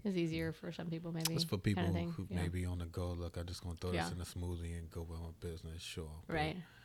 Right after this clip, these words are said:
Speaker 2: you know, with the gel, I mean, with the gel, once you make the gel, you could still do the same thing. It, and it may,
Speaker 1: You just
Speaker 2: it
Speaker 1: have
Speaker 2: may,
Speaker 1: to do
Speaker 2: it may
Speaker 1: the
Speaker 2: last
Speaker 1: process.
Speaker 2: longer too. Yeah,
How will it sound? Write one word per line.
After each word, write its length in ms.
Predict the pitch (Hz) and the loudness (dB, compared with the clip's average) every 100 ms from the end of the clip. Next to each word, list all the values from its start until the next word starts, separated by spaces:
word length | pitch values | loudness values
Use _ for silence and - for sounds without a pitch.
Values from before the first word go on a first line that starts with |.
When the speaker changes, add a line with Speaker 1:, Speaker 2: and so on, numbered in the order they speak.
| - - - | -20 -20 -4
Speaker 2:
you 120 | 92 | -2
know, 160 | 87 87 | 0 -2
with 180 | 87 | -4
the 100 | - | -4
gel, 440 | 85 92 90 90 82 | -4 0 0 0 0
I 60 | 110 | 0
mean, 200 | 113 104 | 2 2
with 140 | 107 | 2
the 80 | 90 | 0
gel, 320 | 85 107 110 | 2 2 4
once 240 | 104 107 | 2 2
you 80 | 123 | 2
make 380 | 87 98 110 - | 4 4 2 0
the 100 | 92 | -4
gel, 480 | 87 92 110 101 92 | 0 2 4 4 2
you 160 | 92 | 0
could 260 | 92 90 87 - - - - - | -4 -6 -8 -12 -20 -20 -20 -20
still 320 | - - 95 | -8 0 0
do 180 | 85 92 | 0 -2
the 120 | 87 82 | -2 -4
same 300 | 90 85 82 | -4 -4 -4
thing. 220 | 98 92 | -2 0
It, 160 | 87 82 - | 0 -4 -2
and 160 | 98 | 0
it 100 | 98 | 2
may, 60 | 113 | 6
Speaker 1:
You 40 | 196 | 8
just 100 | 180 | 8
Speaker 2:
it 20 | |
Speaker 1:
have 60 | 117 | 8
Speaker 2:
may, 100 | 107 | 6
Speaker 1:
to 40 | 156 - - | 2 -6 6
do 60 | - | 10
Speaker 2:
it 40 | |
may 120 | 180 | 10
Speaker 1:
the 60 | 165 | 10
Speaker 2:
last 240 | 175 165 - | 10 10 8
Speaker 1:
process. 100 | 98 | 2
Speaker 2:
longer 280 | 95 87 | 2 0
too. 300 | 90 - 92 87 | -2 -2 -2 -2
Yeah, 300 | 110 107 90 | 2 4 4